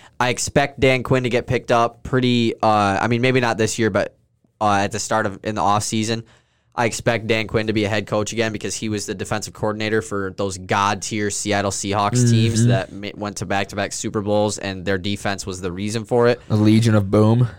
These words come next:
Speaker 1: Yeah, and Dan Quinn took the Falcons to a Super Bowl. I mean, they're just having a crappy year, and it's time for a change. That's just how it works.
Speaker 2: Yep.
Speaker 1: But who do you think would be, is gonna be the next coach, or at least the next team to fire their coach? If it, if there was one to ha-, 'cause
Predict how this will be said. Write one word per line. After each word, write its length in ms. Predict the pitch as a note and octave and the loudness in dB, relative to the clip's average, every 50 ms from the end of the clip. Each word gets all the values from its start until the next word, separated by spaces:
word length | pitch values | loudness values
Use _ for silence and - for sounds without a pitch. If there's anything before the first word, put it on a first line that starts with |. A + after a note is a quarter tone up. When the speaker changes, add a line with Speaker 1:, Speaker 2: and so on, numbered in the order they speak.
| - _ | -14 _
Speaker 1:
Yeah, 260 | - D3+ D#3 C#3 A#2 A2+ | 0 2 2 4 2 2
and 140 | C3+ C#3 | 0 2
Dan 200 | C3 F3+ F#3 F3+ | 2 2 2 4
Quinn 160 | D#3 G3 F3+ D#3 | 2 2 2 2
took 240 | - G3+ G#3 G3+ | 2 0 0 0
the 80 | - D#3+ | 0 0
Falcons 420 | - C#3+ B2 A#2 A2+ B2+ G#2+ - | 2 2 2 2 0 -2 -4 -4
to 80 | - A2 | -4 -4
a 40 | G#2 | -4
Super 260 | - - G#2 A2 G#2 | -4 -4 -4 -4 -2
Bowl. 120 | G2 G2 | 0 0
I 100 | G2+ G#2 | 0 0
mean, 220 | A2 A#2 A2+ A2 - _ _ _ _ _ _ _ _ _ _ _ _ _ _ _ _ _ _ _ _ _ | 0 -2 -4 -4 -8 _ _ _ _ _ _ _ _ _ _ _ _ _ _ _ _ _ _ _ _ _
they're 140 | - D3+ D#3 | 0 2 2
just 120 | D#3 D#3 D#3 | 4 4 2
having 200 | D3 C#3 C3 B2+ | 2 2 2 0
a 40 | |
crappy 340 | A#2+ - D3 B2 B2 - A#2 | 0 2 2 2 2 2 2
year, 140 | A2+ A#2+ B2 | 4 4 6
and 80 | A#2 A2+ | 6 4
it's 120 | A2 - | 2 0
time 200 | - A2 G#2+ G2+ | 0 0 0 0
for 100 | - G2+ | 0 -2
a 60 | G2 | 0
change. 320 | - - C3 G#2+ F#2 F2+ - | 0 0 0 0 -2 -2 -4
That's 140 | F#2 - | -4 -4
just 120 | A2 G2 - | -4 -4 -2
how 220 | G#2 G2 F#2 F2+ | 0 0 0 0
it 120 | - - F#2+ | -2 -2 -2
works. 400 | D#2+ G#2 A#2 A#2+ - - - - | 0 0 0 0 -2 -4 -8 -4
Speaker 2:
Yep. 140 | G#2+ A2+ A2 | -2 0 2
Speaker 1:
But 240 | G2+ G2 G2 - - - - _ _ _ _ _ - | 2 0 0 -2 -6 -12 -20 _ _ _ _ _ 0
who 120 | G#3+ A3+ | 2 4
do 60 | A#3 | 4
you 60 | C4 | 4
think 240 | B3 - C4+ B3+ G#3 | 2 2 0 0 2
would 140 | G#3 G#3 E3+ | 2 2 2
be, 120 | F3+ - | 4 4
is 160 | E3+ E3+ D#3 - | 4 4 4 4
gonna 180 | E3 E3 D#3+ | 4 2 4
be 120 | C#3+ D#3 C#3 | 4 4 4
the 100 | C3 A#2+ | 2 2
next 480 | A#2+ A#2+ B2 B2+ C3+ - - - - | 0 0 0 0 0 -2 -6 -6 -6
coach, 400 | - - C#3+ A#2+ A2 G2+ - - | -2 2 2 4 4 2 0 0
or 80 | B2 B2 | 0 2
at 60 | B2 | 2
least 240 | C3+ D3+ D3 - - | 4 2 2 2 0
the 80 | D3+ | 0
next 340 | C#3 C#3+ C3+ - - - - - | 0 0 -2 -2 -4 -6 -8 -8
team 400 | - - E3 D#3+ D3+ C3+ A#2+ G#2 | -8 -4 -2 -2 -2 -2 -4 -4
to 120 | - A#2+ | -6 -8
fire 460 | - - - - C#3 C3 B2 A#2 A2+ G2+ | -8 -6 -4 0 0 2 2 2 2 0
their 160 | G2 F#2+ F#2+ | 0 -2 -4
coach? 520 | - - - E2+ E2 - - - - - _ _ _ _ _ - | -6 -8 -10 -10 -10 -10 -12 -14 -14 -14 _ _ _ _ _ -2
If 200 | C3+ B2+ - C3 | -2 0 0 0
it, 140 | B2 - - | -4 -2 0
if 160 | C3 B2 - | -2 0 0
there 120 | C#3 C3 B2 | 2 0 2
was 300 | A#2+ B2+ C3+ C3+ A#2+ - | 2 2 0 0 0 -2
one 200 | B2+ B2+ B2+ A#2+ | -2 -2 -2 -2
to 100 | - A2+ | -2 -2
ha-, 160 | A#2 A#2 A2+ | -2 -2 -2
'cause 60 | G2+ | -2